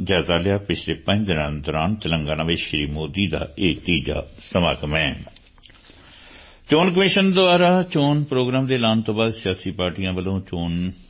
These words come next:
ਰੈਲੀਆਂ ਕਰਨ ਦੇ ਨਾਲ ਚੋਣ ਪ੍ਰਕਿਰਿਆ ਸ਼ੁਰੂ ਹੋ ਗਈ। ਚੋਣ ਕਮਿਸ਼ਨ ਵੱਲੋਂ ਚੋਣ ਪ੍ਰਚਾਰ ਲਈ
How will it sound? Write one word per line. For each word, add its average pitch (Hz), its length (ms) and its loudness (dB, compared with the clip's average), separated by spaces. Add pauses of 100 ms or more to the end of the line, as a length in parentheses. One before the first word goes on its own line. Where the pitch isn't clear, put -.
(140)
ਰੈਲੀਆਂ 82 320 -4
ਕਰਨ 80 280 -6
ਦੇ 80 120 -8
ਨਾਲ 85 180 -6
ਚੋਣ 82 260 -8
ਪ੍ਰਕਿਰਿਆ 73 440 -8
ਸ਼ੁਰੂ 76 240 -12
ਹੋ 76 140 -10
ਗਈ। 87 200 -4
ਚੋਣ 78 260 -6
ਕਮਿਸ਼ਨ 78 360 -8
ਵੱਲੋਂ 85 160 -4
ਚੋਣ 78 280 -6
ਪ੍ਰਚਾਰ 80 380 -2
ਲਈ 87 240 0